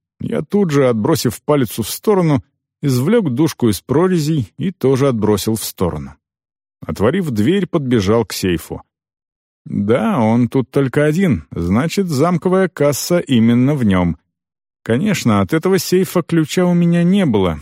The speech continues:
и так спасибо, что Вильхальмер вообще упомянул про него, и я навострил уши. Но замок мне был и не нужен,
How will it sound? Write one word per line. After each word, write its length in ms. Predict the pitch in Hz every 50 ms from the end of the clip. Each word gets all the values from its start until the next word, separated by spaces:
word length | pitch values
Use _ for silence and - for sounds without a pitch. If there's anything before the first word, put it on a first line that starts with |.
| - -
и 140 | 85 87 82
так 260 | - - - 190 -
спасибо, 520 | - - - 214 160 - 202 170 139 123
что 200 | 110 - - 123
Вильхальмер 680 | 120 113 120 117 113 - - 113 104 104 101 101 98 98
вообще 440 | 95 98 98 95 - - - 196 233
упомянул 560 | 240 202 - - 165 151 139 127 117 107 90
про 160 | - - 104
него, 320 | 104 104 101 95 87 - - _ _ _ _ _ _
и 100 | - 180
я 180 | 190 175 143 117
навострил 600 | 107 110 127 170 180 - - - 151 131 120 143
уши. 320 | 139 107 - - 80 73 69 - _ _ _ -
Но 320 | - - 185 226 247 247 220
замок 480 | 190 208 220 214 220 233 226 185 -
мне 220 | 190 190 190 196 190
был 280 | 170 170 185 180 175
и 60 | 175 175
не 160 | 170 170 175
нужен, 520 | 170 175 196 175 117 95 85 78 69 -